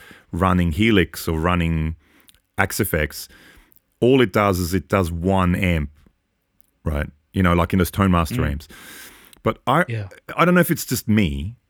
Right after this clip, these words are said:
Speaker 1: but I think Fender would make a killing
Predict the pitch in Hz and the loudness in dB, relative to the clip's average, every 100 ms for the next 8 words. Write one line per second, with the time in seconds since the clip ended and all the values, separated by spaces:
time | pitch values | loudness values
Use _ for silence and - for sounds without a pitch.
0 | _ 104 - 120 123 196 170 - - 139 | _ -6 -4 -4 -2 -4 -4 -4 0 2
1 | 170 156 95 92 _ 113 123 - 143 _ | 4 2 0 -2 _ -6 -6 -4 -8 _
2 | _ - - 220 170 80 71 - | _ -12 -2 2 4 2 0 -6